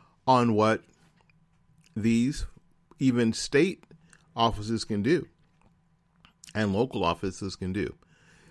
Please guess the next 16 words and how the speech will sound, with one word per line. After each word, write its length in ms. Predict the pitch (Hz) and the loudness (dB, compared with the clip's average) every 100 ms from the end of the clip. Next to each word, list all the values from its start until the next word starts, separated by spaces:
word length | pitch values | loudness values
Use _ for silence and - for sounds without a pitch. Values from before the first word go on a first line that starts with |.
| _ | _
Now, 380 | 117 101 90 82 - | 0 2 2 -2 -4
the 120 | 110 | -2
biggest 760 | 98 101 147 165 185 185 - - - _ _ | -2 2 4 6 4 2 2 0 -12 _ _
thing 380 | - - 127 113 | -8 0 2 4
that's 180 | 104 95 | 0 -2
going 280 | - 113 104 | 0 0 2
to 80 | 95 | 0
happen 340 | 101 98 90 | 0 -2 -4
as 140 | 82 | -8
we're 100 | 90 | -6
going 260 | 90 95 92 | -4 -4 -2
to 80 | 87 | -4
see 300 | - 95 90 | -4 -4 -4
moving 340 | 95 85 85 | -4 -4 -6
forward 360 | - 104 98 87 | -2 2 2 2
is 400 | 80 85 82 | 0 -2 -4